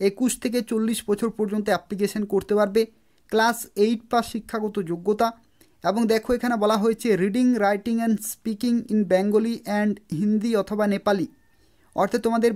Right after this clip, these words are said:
বাংলা ভাষাতে লিখতে পড়তে এবং বলতে জানতে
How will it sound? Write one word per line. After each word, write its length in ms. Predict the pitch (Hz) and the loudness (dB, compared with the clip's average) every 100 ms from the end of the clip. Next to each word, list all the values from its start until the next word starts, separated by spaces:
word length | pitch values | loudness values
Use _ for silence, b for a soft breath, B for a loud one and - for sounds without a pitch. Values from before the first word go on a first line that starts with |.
| 180 | 0
বাংলা 240 | 190 226 208 | 0 0 0
ভাষাতে 380 | 208 208 208 233 233 - _ _ _ | -2 -4 -4 -4 -4 -10 _ _ _
লিখতে 380 | 180 220 - 262 262 | -2 -2 -2 -2 -2
পড়তে 240 | 240 214 - 226 | -2 -2 -2 -2
এবং 120 | 226 185 | 0 2
বলতে 240 | 196 202 226 208 | 0 0 -2 -2
জানতে 220 | 208 | -2